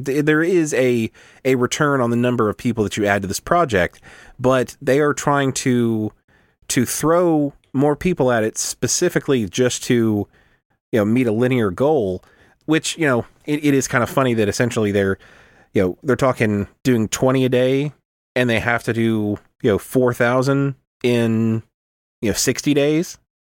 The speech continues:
So, I, I mean, you know, they, they double it and they still expect it to be, to actually hit their numbers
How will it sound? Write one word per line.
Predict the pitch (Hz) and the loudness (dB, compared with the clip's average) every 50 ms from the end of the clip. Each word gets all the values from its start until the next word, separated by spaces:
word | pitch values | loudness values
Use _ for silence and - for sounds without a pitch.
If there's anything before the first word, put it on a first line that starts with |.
| _ - | _ -6
So, | - - 123 120 120 113 113 117 - _ _ _ _ _ _ _ _ _ _ _ _ - | -2 0 2 2 2 2 0 -2 -4 _ _ _ _ _ _ _ _ _ _ _ _ -4
I, | 123 117 - 120 | -2 0 0 0
I | |
mean, | 120 120 113 110 107 113 - - | 0 0 0 0 -2 -4 -4 -2
you | 123 110 | -2 0
know, | |
they, | 101 107 104 98 | 2 0 0 0
they | 104 104 | 0 -2
double | 98 95 - 120 131 147 151 165 | 0 0 0 0 2 2 2 0
it | 160 - _ _ _ | 0 -2 _ _ _
and | 113 113 110 | 0 2 2
they | 107 | 2
still | - - - 131 123 117 | 0 0 0 2 2 0
expect | - - - 120 117 - | 0 0 -2 -2 -2 -2
it | 110 104 | -6 -6
to | 110 | -2
be, | 101 113 110 107 104 101 101 - - _ _ _ _ _ _ _ _ - - | 0 0 2 2 0 0 -2 -4 -8 _ _ _ _ _ _ _ _ -10 -4
to | - 127 - | -2 0 2
actually | 104 113 - - - 110 95 | 0 0 0 0 -2 -2 0
hit | - 131 127 - | 0 -2 -2 0
their | - 113 104 | 0 0 0
numbers | 107 110 123 135 147 151 160 - - | 0 0 0 0 0 -2 -4 -6 -12